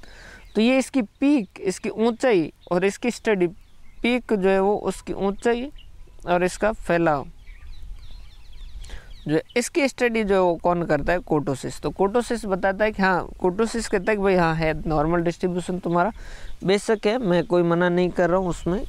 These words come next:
कोई भी तरीके का मैं नहीं कह रहा कि भाई ये है, नॉर्मल डिस्ट्रीब्यूशन है या नहीं, ऐसा कुछ भी नहीं कह रहा।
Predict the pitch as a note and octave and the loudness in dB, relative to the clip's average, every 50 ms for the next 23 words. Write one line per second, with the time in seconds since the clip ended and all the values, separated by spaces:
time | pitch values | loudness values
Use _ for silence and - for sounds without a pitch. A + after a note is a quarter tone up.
0 | - - - - - - - E3 E3 E3+ F3+ F3 E3+ F3 F3 E3 - - - E3+ | -10 -12 -12 -14 -16 -4 0 2 4 4 4 2 2 2 2 0 0 0 0 2
1 | E3 E3 E3 - E3+ D#3+ - F3 D#3+ D#3+ D#3+ D#3 D3+ D#3 D3 C#3 - - - - | 2 2 0 0 -2 0 0 -2 0 0 0 0 0 0 0 -2 -2 -4 -4 -4
2 | - - - - - - - - - - - - - - - - - - - - | -4 -4 -4 -4 -4 -6 -4 -6 -4 -4 -6 -6 -6 -6 -6 -4 -4 -6 -4 -4
3 | - - - - - - - - - E3 F3+ G3 G3+ F#3+ - F#3+ F3+ F3 E3+ F3 | -6 -6 -6 -6 -8 -8 -6 -6 -2 0 2 2 2 2 2 2 2 4 4 2
4 | F3 F3 D#3+ E3+ E3 D#3+ D#3+ E3 E3+ E3 E3 E3 D#3+ D#3+ D#3+ D#3+ D#3+ D#3+ D#3 D#3+ | 2 2 2 2 4 4 4 4 4 4 4 4 4 4 4 4 2 2 2 2
5 | D#3+ E3 E3 D#3+ D#3 E3 D#3+ - E3 E3 D#3+ D#3 E3+ E3 D#3 D#3+ D#3 D3+ D3+ D3+ | 2 2 2 2 2 0 0 0 0 -2 0 0 0 2 2 2 4 4 4 2
6 | D#3 D#3 D#3 D#3 D#3 C#3+ D#3 D#3+ - F#3+ F3+ - F#3+ F3 F#3 F3+ F#3+ F#3 F3 E3+ | 2 2 2 0 2 2 0 0 0 -2 0 0 -2 -4 -2 -2 0 0 0 0
7 | D#3+ F#3 - D#3+ D#3 F3 F3+ | 0 0 0 -2 0 -2 -2